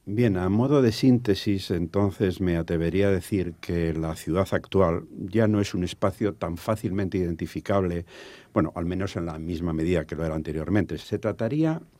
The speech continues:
desde mi punto de vista, de un espacio más desarticulado y fragmentado territorialmente, en el que los usos urbanos se entremezclan a veces con los rurales, en una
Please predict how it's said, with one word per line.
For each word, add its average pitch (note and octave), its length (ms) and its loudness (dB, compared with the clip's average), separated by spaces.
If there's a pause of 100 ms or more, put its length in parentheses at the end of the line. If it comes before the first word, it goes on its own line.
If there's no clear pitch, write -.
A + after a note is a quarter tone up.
(540)
desde A2 180 0
mi G#2+ 120 4
punto C3 240 0
de B2+ 40 2
vista, C3 380 0
de A2 140 0
un A#2+ 80 4
espacio B2 680 0
más A2 380 0
desarticulado G2 1000 0 (180)
y - 120 -10
fragmentado E2+ 800 2
territorialmente, F2+ 1000 0 (400)
en A2+ 160 0
el G#2+ 160 2
que A2 160 2
los G#2 240 2
usos D3+ 320 0
urbanos A#2 720 2
se - 160 -4
entremezclan F#2+ 760 -2
a D#2+ 80 -2
veces G#2+ 340 -2
con E2 320 -2
los D#2 300 -2
rurales, F2 640 2 (540)
en A2+ 140 2
una B2+ 280 4